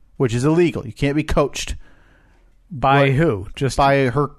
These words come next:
Speaker 1: coach, which I believe can be at the court, but
Speaker 2: Okay.
Speaker 1: can't do action, any actual coaching. Now, granted, this is coming from what I understand happened and not watching.
Speaker 2: Mm-hmm.
Speaker 1: But that sounds like something kinda like in baseball, where it's like, "Hey, don't use pine tar, wink, wink, nudge, nudge."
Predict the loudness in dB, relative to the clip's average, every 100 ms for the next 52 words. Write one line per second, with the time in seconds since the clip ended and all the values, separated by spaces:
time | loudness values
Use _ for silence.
0 | _ 0 0 2 0 2 2 2 0 0
1 | -2 -2 0 0 2 2 2 0 -2 -6
2 | -2 2 2 0 -6 -6 -6 -2 -2 -2
3 | -2 0 -2 -4 -6 -2 -2 0 0 0
4 | -2 -2 0 2 0 -2 -4 -14 -20 -20
5 | -6 -4 0 2 2 0 -2 -2 0 0
6 | 0 -2 0 2 2 2 0 -2 -4 -2
7 | 0 0 0 0 0 0 0 0 -2 0
8 | 0 0 -2 -4 -6 -10 -8 -8 -10 -20
9 | _ _ _ _ -4 -2 2 2 2 2
10 | 2 2 2 0 2 0 0 0 2 2
11 | 0 0 0 0 0 2 2 2 -2 -2
12 | -2 0 0 0 -4 -2 0 2 2 2
13 | 2 0 0 0 0 2 2 0 0 2
14 | 2 0